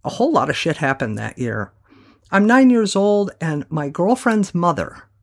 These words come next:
an adult, is asking me about relationships. Wait, what?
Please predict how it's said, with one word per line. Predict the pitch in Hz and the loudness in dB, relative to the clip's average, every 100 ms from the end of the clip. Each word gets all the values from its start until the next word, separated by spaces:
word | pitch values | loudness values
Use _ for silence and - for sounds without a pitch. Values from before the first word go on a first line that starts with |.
| _ | _
an | - 190 | 0 2
adult, | 262 320 - - _ _ _ _ _ _ _ _ _ _ _ _ | 4 4 0 -4 _ _ _ _ _ _ _ _ _ _ _ _
is | 190 185 - | -2 -2 2
asking | 214 - 220 196 | 0 2 0 2
me | 190 | 2
about | 180 165 151 - | 0 -2 -4 -4
relationships. | 156 147 147 - 127 - 98 - - _ _ _ _ _ _ _ _ _ _ _ _ _ - | -4 0 0 -2 -6 -4 -8 -12 -20 _ _ _ _ _ _ _ _ _ _ _ _ _ -4
Wait, | 160 131 | -2 0
what? | - 185 262 | 0 2 2